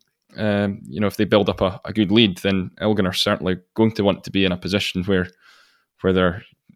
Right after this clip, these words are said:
able to put pressure on them. And, you know, I suppose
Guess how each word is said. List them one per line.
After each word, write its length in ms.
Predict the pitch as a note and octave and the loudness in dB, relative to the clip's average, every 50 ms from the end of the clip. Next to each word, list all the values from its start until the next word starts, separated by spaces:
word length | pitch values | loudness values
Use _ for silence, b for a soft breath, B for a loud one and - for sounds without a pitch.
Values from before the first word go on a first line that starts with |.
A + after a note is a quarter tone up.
| _ | _
able 180 | - G2 F2+ F#2+ | -4 -2 -2 -2
to 140 | - - - | -4 -6 -4
put 180 | - G#2 - | -4 -4 -4
pressure 380 | - - G#2 G2+ - - F#2 G2 | 0 2 2 2 2 2 2 2
on 100 | G2+ G#2 | 4 4
them. 300 | G2+ G2+ G#2 F#2 A2 - _ _ _ - | 4 4 2 0 -4 -10 _ _ _ -14
And, 500 | - E2 F#2+ F#2 F#2 F#2 F2 F2+ - - - - - - - _ _ _ - G1+ G1+ - G1+ G1+ | -8 -4 -2 -2 -2 -2 -4 -6 -8 -12 -10 -10 -10 -12 -16 _ _ _ -20 _ -20 -20 -18 -8
you 120 | - A2+ | -2 0
know, 80 | A2+ F#2+ | 0 2
I 40 | G2+ | 0
suppose 600 | - - - A#2 A2 G2+ F2 - - - - - | 0 2 4 6 6 6 4 0 -2 -6 -8 -14